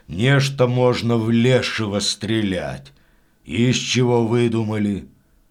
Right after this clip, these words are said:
"Уэк!" отчаянно крикнул леший. Дед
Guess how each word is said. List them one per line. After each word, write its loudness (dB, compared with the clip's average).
"Уэк!" 0
отчаянно -2
крикнул -4
леший. -2
Дед -10